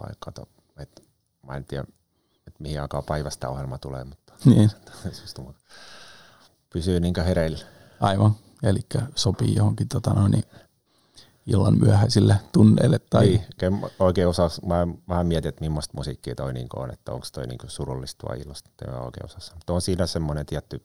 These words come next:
Speaker 1: tunnelma,
Speaker 2: Kyllä,
Speaker 1: mihin
Speaker 2: kyllä.
Speaker 1: se niinku vie, että se on toi Iron soitto tietysti. Ja täytyy sanoa, että nää audiotekniikan kuulokkeet on, ei ehkä ikinä kuulostanut niin juhlavalta toi musa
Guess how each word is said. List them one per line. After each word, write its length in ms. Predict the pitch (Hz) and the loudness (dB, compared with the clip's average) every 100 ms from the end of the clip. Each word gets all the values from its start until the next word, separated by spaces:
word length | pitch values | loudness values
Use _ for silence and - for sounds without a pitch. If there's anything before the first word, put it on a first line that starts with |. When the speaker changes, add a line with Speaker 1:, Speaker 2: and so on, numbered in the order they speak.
| _ | _
Speaker 1:
tunnelma, 440 | 76 67 67 64 - _ _ _ | -10 -8 -8 -10 -14 _ _ _
Speaker 2:
Kyllä, 260 | 107 104 107 - _ | 6 8 6 2 _
Speaker 1:
mihin 80 | - | 2
Speaker 2:
kyllä. 120 | 110 | 4
Speaker 1:
se 120 | 110 | 6
niinku 320 | 113 65 - - - - | 4 0 -8 -12 -14 -12
vie, 200 | 71 67 | -8 -8
että 260 | - - 85 _ - | -10 -14 -16 _ -10
se 100 | 73 | -8
on 80 | 64 | -4
toi 200 | 71 71 | -4 -4
Iron 180 | 78 | -6
soitto 340 | - 80 69 64 | -6 -8 -10 -12
tietysti. 420 | - - - - | -12 -14 -16 -14
Ja 80 | 69 - - | -14 -16 -8
täytyy 240 | 78 73 | -6 -4
sanoa, 160 | 73 73 | -4 -4
että 120 | 69 | -4
nää 140 | 73 65 | -4 -4
audiotekniikan 840 | 78 73 67 - 67 65 67 65 | -4 -4 -6 -8 -10 -10 -10 -10
kuulokkeet 520 | 69 71 - - - | -10 -12 -12 -16 -16
on, 60 | - - _ _ _ | -16 -20 _ _ _
ei 140 | 76 | -12
ehkä 240 | 73 - 67 | -10 -10 -10
ikinä 240 | 71 69 | -8 -10
kuulostanut 540 | - 73 71 - 69 67 | -8 -8 -8 -10 -12 -10
niin 140 | 65 | -10
juhlavalta 540 | 71 67 65 64 62 - | -10 -10 -10 -10 -12 -14
toi 160 | - | -14
musa 220 | 65 65 | -14 -14